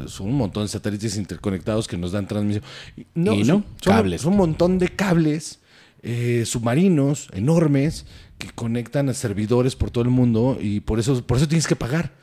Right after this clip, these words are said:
Speaker 2: Ajá.
Speaker 1: porque hay que mantener, eh, esos, esos cables
Speaker 2: Toda
Speaker 1: y
Speaker 2: la
Speaker 1: servidores,
Speaker 2: infraestructura,
Speaker 1: es la
Speaker 2: sí, sí.
Speaker 1: infraestructura del internet. Es una locura.
Speaker 2: Absolutamente.
Speaker 1: Hay buzos que tienen que estar reparando los cables constantemente.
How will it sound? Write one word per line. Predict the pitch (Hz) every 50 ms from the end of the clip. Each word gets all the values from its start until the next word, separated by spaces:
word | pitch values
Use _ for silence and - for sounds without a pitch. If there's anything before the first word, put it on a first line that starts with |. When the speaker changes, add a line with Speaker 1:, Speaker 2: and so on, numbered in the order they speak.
| _ -
Speaker 2:
Ajá. | - 92 - 80 78
Speaker 1:
porque | - 120 - 147
hay | -
que | - 160
mantener, | 143 135 127 107 127 110 117 127 127 120 117 - - _ _ _ _ - _ _ _ - - - - 107
eh, | 113 104 101 101 101 98 98 98 98 95 92 92 -
esos, | - 107 - - 123 120 - - -
esos | - 104 113 117 104 -
cables | - - 117 120 123 123 123 127
Speaker 2:
Toda | - 117 117
Speaker 1:
y |
Speaker 2:
la | 117 110
Speaker 1:
servidores, | 113 107 107 135 175 202 262
Speaker 2:
infraestructura, | - - 123
Speaker 1:
es | -
la |
Speaker 2:
sí, | 135 139
sí. |
Speaker 1:
infraestructura | 135 - - - 95 98 - - 156 160 160
del | 151 143
internet. | 135 120 127 123 160 226 269 202 - - - - - -
Es | -
una | - 180 165 139
locura. | 120 113 - 196 247 208 - - _ _ _ _ _ _ _ - - _
Speaker 2:
Absolutamente. | - 110 85 - 104 107 104 - 104 143 147 - - -
Speaker 1:
Hay | - 165
buzos | 180 - - 190 180 160 -
que | - -
tienen | 117 - 151 160 151
que | - -
estar | - - 147 147 143 127
reparando | 147 139 - - 123 127 135 147 143
los | 135 123 -
cables | - - 131 131 127 -
constantemente. | - 117 92 131 131 123 - 135 156 202 - -